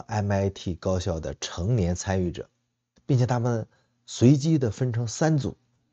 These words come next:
呃，第一是L L M组，协作的时候啊，你只能使用Chat G P T。第二个呢是搜索引擎组，可以使用谷歌这些搜索引擎，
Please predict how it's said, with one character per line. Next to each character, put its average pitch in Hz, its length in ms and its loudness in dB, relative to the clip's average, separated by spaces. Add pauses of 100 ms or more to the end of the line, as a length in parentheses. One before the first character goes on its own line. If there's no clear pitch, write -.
(720)
呃， 98 240 -4 (320)
第 160 140 6
一 - 100 4
是 - 140 -8 (100)
L 127 300 4
L 110 400 2
M 113 240 -2
组， - 200 -10 (140)
协 - 240 4
作 156 140 8
的 107 40 6
时 87 120 0
候 87 60 2
啊， 92 200 -4 (160)
你 160 100 2
只 107 220 2
能 135 300 0
使 - 180 -8
用 90 160 -4
Chat 92 260 -2
G 82 140 -6
P 78 120 -6
T。 - 200 -12 (720)
第 147 120 2
二 156 100 2
个 110 80 0
呢 87 140 0
是 92 160 -4
搜 170 320 2
索 143 180 4
引 87 180 -2
擎 107 280 -4
组， 101 120 -6 (800)
可 - 140 4
以 185 80 10
使 147 160 4
用 143 120 6
谷 95 240 2
歌 143 360 2 (320)
这 - 120 2
些 95 140 2
搜 101 140 2
索 95 120 2
引 78 200 -4
擎， 82 340 -6